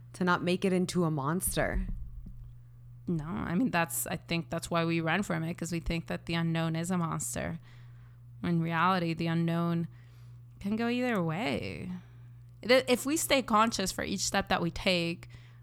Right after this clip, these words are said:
Speaker 2: life unfolds in a way that is much more intentional anyways. But we don't know. This goes back to, if we don't know,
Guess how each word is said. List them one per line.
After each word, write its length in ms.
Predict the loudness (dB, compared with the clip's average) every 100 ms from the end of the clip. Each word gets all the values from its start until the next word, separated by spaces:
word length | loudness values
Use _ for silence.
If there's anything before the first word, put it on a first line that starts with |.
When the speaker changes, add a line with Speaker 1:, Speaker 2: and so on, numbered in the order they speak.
| -6
Speaker 2:
life 360 | 2 4 4 4
unfolds 540 | 2 2 4 4 2
in 80 | 2
a 80 | 2
way 240 | 0 0
that 160 | 0 0
is 140 | 0
much 280 | 0 -2 -2
more 100 | -2
intentional 640 | -2 -4 -6 -6 -8 -8 -12 -16 -20 -18 -14 -2
anyways. 760 | 2 2 0 -6 -10 -12 -12 -14 -18 -20 -20 -20 -18 -18 -6
But 100 | 0
we 140 | 0 2
don't 440 | 4 6 6 6
know. 400 | 2 -2 -4 -6 -10 -14 -20 -20 -20 -8
This 260 | 0 2 4
goes 200 | 4 4
back 260 | 4 4 2
to, 440 | 2 4 4 2 -4 -18 -20 -18 -18 -20 -20 -18 -18 -20 -20 -8 -2
if 260 | -2 0
we 140 | 0 2
don't 520 | 4 6 6 4 2
know, 800 | 0 4 6 6 4 2 0